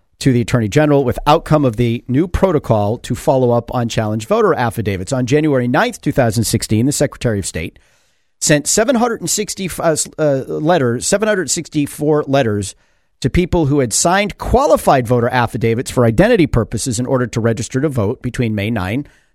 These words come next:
two thousand sixteen, and December thirty-first, two thousand sixteen. Among these, three hundred and seventy-seven were delivered to the address, but the voter did not return the postcard.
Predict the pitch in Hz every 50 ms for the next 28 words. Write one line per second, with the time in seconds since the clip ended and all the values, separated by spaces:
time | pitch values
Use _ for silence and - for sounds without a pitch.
0 | _ _ 135 127 143 143 147 139 170 151 - 165 151 - - - 92 87 95 120
1 | 127 120 110 113 - - 113 110 123 - - 131 139 139 - 220 226 202 - 156
2 | 131 - 117 107 95 107 101 - - 110 87 - - 107 87 78 - - _ _
3 | _ _ _ _ _ _ _ _ 160 156 185 254 285 269 190 165 151 151 147 -
4 | - - - 175 226 254 220 220 214 202 - 160 - - 196 175 190 175 - -
5 | 175 160 175 160 131 127 117 135 127 170 190 208 165 - 165 165 156 151 151 151
6 | 131 147 147 135 - - 117 - 117 101 131 143 147 151 131 101 107 87 110 -
7 | - - 139 123 - 139 123 113 104 - - 143 156 143 - - 165 165 175 196
8 | 202